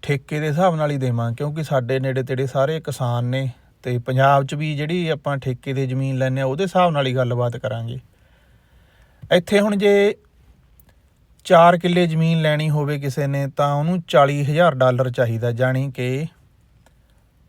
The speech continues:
ਪੈਂਤੀ ਛੱਤੀ ਲੱਖ ਦਰਮਿਆਨੀ ਜੀ ਜ਼ਮੀਨ।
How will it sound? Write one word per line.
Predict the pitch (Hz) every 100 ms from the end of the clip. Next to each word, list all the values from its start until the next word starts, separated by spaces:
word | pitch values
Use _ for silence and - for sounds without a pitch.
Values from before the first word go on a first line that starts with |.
| 165
ਪੈਂਤੀ | 151 156 160
ਛੱਤੀ | 151 - 143
ਲੱਖ | 135 110 - - 113 - _ _ _ _ _ _
ਦਰਮਿਆਨੀ | 123 127 131 123 123
ਜੀ | 117 117
ਜ਼ਮੀਨ। | 117 113 110